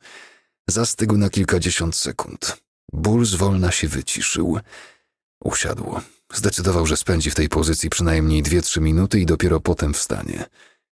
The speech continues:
Nie udało mu się to w ciągu kilku ostatnich dni, ale tym razem wiedział, że się nie podda. Powoli zaczął unosić pośladki. Czekał, aż da o sobie znać ciężka jak stado słoni, upierdliwa i rozpierająca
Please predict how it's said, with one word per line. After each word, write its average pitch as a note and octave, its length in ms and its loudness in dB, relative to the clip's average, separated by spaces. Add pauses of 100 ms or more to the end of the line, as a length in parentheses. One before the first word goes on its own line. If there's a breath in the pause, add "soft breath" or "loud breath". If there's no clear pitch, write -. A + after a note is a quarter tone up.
(160)
Nie G2 100 2
udało B2+ 320 0
mu B2+ 100 2
się - 120 -2
to G2 80 0
w - 60 -4
ciągu A#2 300 0
kilku - 360 0
ostatnich G2+ 480 2
dni, A#2+ 280 2
ale E2 160 2
tym G#2 180 0
razem G#2 320 4
wiedział, G#2 340 2
że G2 80 4
się - 160 0
nie G#2 180 4
podda. A1 560 -6 (880 soft breath)
Powoli D#2+ 480 4
zaczął A2+ 540 0
unosić F#2 520 2
pośladki. - 760 -4 (560 loud breath)
Czekał, - 380 0
aż F2+ 140 0
da B2+ 160 2
o A#2 80 2
sobie E2+ 280 0
znać G#2+ 340 0
ciężka - 440 -2
jak - 220 -2
stado - 360 -2
słoni, A2+ 600 0
upierdliwa G2 720 2
i G#2 100 4
rozpierająca F#2+ 760 0